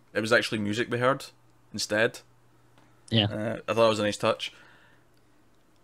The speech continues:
Speaker 1: We don't get to see what's in the room. It never
Speaker 2: Mm-hmm.
Speaker 1: cut to a reverse shot, and we didn't get to see what it was.
Speaker 2: Yeah.
Speaker 1: Which I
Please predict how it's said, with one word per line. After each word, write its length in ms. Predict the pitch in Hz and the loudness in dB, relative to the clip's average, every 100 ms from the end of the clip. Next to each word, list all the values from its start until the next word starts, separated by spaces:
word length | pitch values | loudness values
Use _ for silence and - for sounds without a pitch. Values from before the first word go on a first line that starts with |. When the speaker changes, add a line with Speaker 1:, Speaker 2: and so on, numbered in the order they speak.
| _ _ _ _ _ | _ _ _ _ _
Speaker 1:
We 100 | 139 | 2
don't 140 | 139 165 | 4 8
get 100 | 160 | 6
to 60 | |
see 100 | - 151 | 6 2
what's 80 | |
in 80 | 127 | 0
the 80 | 113 | -2
room. 220 | 98 92 - - _ _ _ _ - _ | -2 -4 -12 -20 _ _ _ _ -20 _
It 100 | - | 4
never 160 | 123 135 | 6 6
Speaker 2:
Mm-hmm. 80 | 104 | 4
Speaker 1:
cut 160 | 147 - | 2 4
to 80 | |
a 20 | 143 | 2
reverse 320 | 127 127 143 | 4 4 4
shot, 280 | - 113 - | 4 2 2
and 60 | |
we 60 | 113 | 0
didn't 140 | 113 | -2
get 80 | 110 | 0
to 60 | 104 | -2
see 140 | - | -2
what 100 | 107 | -4
it 60 | 95 | -2
was. 380 | 98 92 - - _ - - - - _ | 0 0 -2 -10 _ -20 -20 -20 -20 _
Speaker 2:
Yeah. 200 | 113 98 92 - _ _ _ _ _ _ _ _ - 123 120 - 127 | -4 -4 -4 -14 _ _ _ _ _ _ _ _ -18 -16 -16 -16 0
Speaker 1:
Which 680 | 143 139 - - - - - _ _ _ - | 2 2 2 0 2 0 -4 _ _ _ 4
I 260 | 139 135 | 4 4